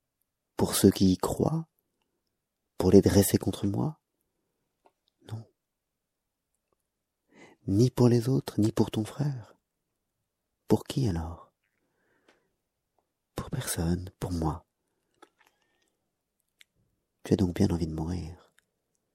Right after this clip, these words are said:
Tu as déjà l'air d'un petit gibier pris. Ne vous attendrissez pas sur moi. Faites comme moi. Faites ce que vous avez à faire.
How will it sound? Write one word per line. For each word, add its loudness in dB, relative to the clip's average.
Tu -8
as -2
déjà -6
l'air -8
d'un -8
petit -12
gibier -10
pris. -18
Ne -2
vous -2
attendrissez 0
pas -4
sur -8
moi. -10
Faites -10
comme -2
moi. -6
Faites 2
ce -4
que 2
vous 2
avez 4
à 2
faire. -10